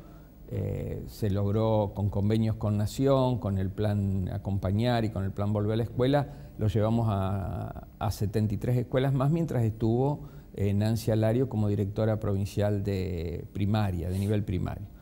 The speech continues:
Luego, cuando, bueno, nos separaron de la gestión, estamos ahora atravesando estos dos últimos años un periodo un poco de, de, de latencia, <laughs> digamos. Estamos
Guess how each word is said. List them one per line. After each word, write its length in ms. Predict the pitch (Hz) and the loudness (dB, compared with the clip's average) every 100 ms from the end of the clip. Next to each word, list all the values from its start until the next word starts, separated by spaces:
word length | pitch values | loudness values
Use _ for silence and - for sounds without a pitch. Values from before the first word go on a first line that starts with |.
| - - | -20 -8
Luego, 340 | 98 107 120 101 | 0 2 2 0
cuando, 320 | 92 95 98 | 0 0 0
bueno, 240 | 98 95 - | 0 -2 -6
nos 180 | 98 95 | -6 -4
separaron 560 | - 90 101 104 107 107 | -4 -2 0 2 2 2
de 80 | 101 | 0
la 100 | 98 | 0
gestión, 720 | 98 - 101 107 117 123 107 - - - - | -2 -2 0 2 2 0 -4 -10 -16 -18 -14
estamos 340 | - - 101 98 | -10 -2 2 2
ahora 200 | 98 104 | 4 2
atravesando 540 | 98 95 95 - 98 | 2 0 0 0 0
estos 220 | 101 98 | 0 0
dos 100 | 95 | 0
últimos 400 | 98 95 107 104 98 | 0 0 0 2 2
años 180 | 107 | 2
un 80 | 107 | 0
periodo 340 | 95 95 92 85 | 0 -2 -2 -2
un 100 | - | -4
poco 300 | 95 104 - | -6 -8 -10
de, 160 | - - - | -10 -14 -8
de, 240 | - - - - - - - | -8 -6 -10 -16 -20 -16 -2
de 100 | 98 | 0
latencia, 640 | 98 98 117 101 - 73 | 0 2 4 4 2 0
<laughs> 40 | 107 | 2
digamos. 420 | 117 - 151 110 | 0 0 -4 -4
Estamos 260 | - 113 | -6 -6